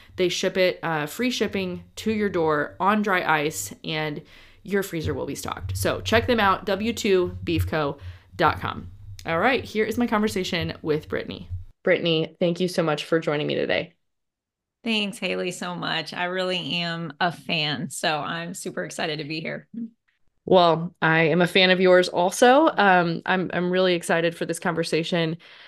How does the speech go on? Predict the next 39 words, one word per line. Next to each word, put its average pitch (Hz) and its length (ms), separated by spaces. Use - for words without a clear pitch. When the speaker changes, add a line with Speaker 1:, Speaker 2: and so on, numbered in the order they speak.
Speaker 1:
Um, 175 260
before 220 320
we 240 120
hop 214 480
in, 202 600
we 196 60
have 175 60
a 175 40
lot 185 340
to - 60
talk 175 260
about, 156 380
but 175 260
why 196 80
don't 208 120
you 220 60
tell 208 200
listeners 180 360
who 214 200
you 220 240
are 170 280
and 170 220
what 160 160
you 151 80
do? - 220
Speaker 2:
Sure, - 400
yeah. 269 280
I'm 247 300
Brittany. 269 520
I 214 60
started 240 400
the 214 80
Biblical 202 380
Birth 185 340
School 233 840
in 175 600
late 196 420
twenty 202 220
twenty-one, 180 840